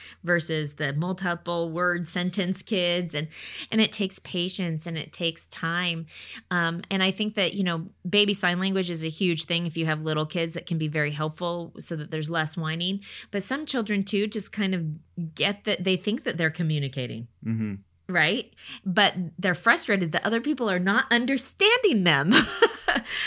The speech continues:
Speaker 1: And that is something that can be a challenge. But I just want to say that that never, like,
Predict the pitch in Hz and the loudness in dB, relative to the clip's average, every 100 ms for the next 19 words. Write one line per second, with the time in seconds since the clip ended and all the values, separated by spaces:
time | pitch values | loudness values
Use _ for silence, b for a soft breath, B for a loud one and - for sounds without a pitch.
0 | B B - 226 214 196 - 190 226 233 | B B 0 2 2 -2 -4 2 6 6
1 | 285 - 262 240 220 226 226 214 175 - | 6 0 -4 -2 -2 0 0 2 2 0
2 | - 233 208 220 240 233 208 - 170 185 | -6 -4 -2 -2 -2 -4 -4 -4 -2 -2
3 | 226 269 B B B B - 214 214 269 | -4 -6 B B B B -2 2 2 0
4 | - 359 233 214 - 165 185 208 - 170 | -4 -2 0 0 0 0 0 -2 -2 0
5 | 175 185 220 - - 175 170 170 175 190 | 4 4 2 -4 -6 -2 0 0 0 0
6 | 208 196 - 202 180 | 0 0 -2 -4 -4